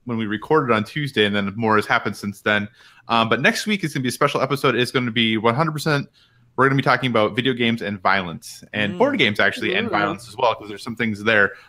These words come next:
Speaker 1: Um, <laughs> we actually talked about that on Tuesday and announced it, but the show didn't release till Thursday, and obviously much more has happened since then. Um, so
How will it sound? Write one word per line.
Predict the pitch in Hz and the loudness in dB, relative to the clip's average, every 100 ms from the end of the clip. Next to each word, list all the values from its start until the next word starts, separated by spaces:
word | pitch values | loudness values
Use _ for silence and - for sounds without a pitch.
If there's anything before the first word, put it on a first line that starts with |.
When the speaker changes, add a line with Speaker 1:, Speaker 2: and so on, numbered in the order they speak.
| - | -2
Speaker 1:
Um, | 110 120 | 2 2
<laughs> | |
we | - | 2
actually | 175 - 151 | 0 0 -2
talked | 139 - 143 | 0 0 0
about | 127 120 | -2 0
that | 117 | 0
on | 117 | -2
Tuesday | - 196 131 107 | -4 -6 0 0
and | 98 | 0
announced | 101 104 117 | 0 -2 -6
it, | |
but | 107 107 | -8 -10
the | |
show | - 123 | -4 -4
didn't | 107 | -4
release | 113 113 | -4 -4
till | 117 | -4
Thursday, | - 196 170 - 104 | -2 -2 0 0 0
and | 98 | 2
obviously | 147 104 110 | 0 -2 -4
much | 101 - | -6 -4
more | 104 | -6
has | 104 | -2
happened | 143 - 95 | -2 -2 -8
since | 92 - | -14 -6
then. | 92 90 - - - - - - | -4 -4 -8 -20 -20 -20 -20 0
Um, | 135 135 127 | 2 4 4
so | 135 170 147 | 4 6 4